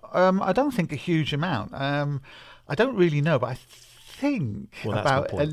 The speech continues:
Speaker 1: eleven megabytes.
Speaker 2: See, you, most people have no idea.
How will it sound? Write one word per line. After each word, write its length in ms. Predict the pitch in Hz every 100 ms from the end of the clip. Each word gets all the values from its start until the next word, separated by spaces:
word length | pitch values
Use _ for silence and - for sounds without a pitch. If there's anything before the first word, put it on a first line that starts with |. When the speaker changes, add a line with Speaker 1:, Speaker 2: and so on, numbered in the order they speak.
| 143
Speaker 1:
eleven 1000 | 143 156 123 120 135 131 131 127 131 131 135
megabytes. 460 | 127 107 101 -
Speaker 2:
See, 100 | 123
you, 160 | 123 151
most 320 | 156 180 185
people 180 | 131 107
have 120 | 104
no 360 | 110 127 131 123
idea. 420 | 117 107 107 87